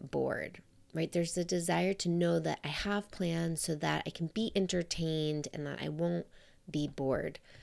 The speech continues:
Boredom is painful. Learning how to be with boredom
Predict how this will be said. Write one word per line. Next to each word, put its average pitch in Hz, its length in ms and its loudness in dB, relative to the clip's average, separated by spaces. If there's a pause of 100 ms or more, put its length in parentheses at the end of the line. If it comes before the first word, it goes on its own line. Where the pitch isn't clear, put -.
(1120)
Boredom 180 760 0 (180)
is 160 160 -8
painful. - 880 -6 (220)
Learning 170 420 2
how 175 220 -2
to 170 80 2
be 151 300 -2
with 185 200 -2
boredom 143 680 -4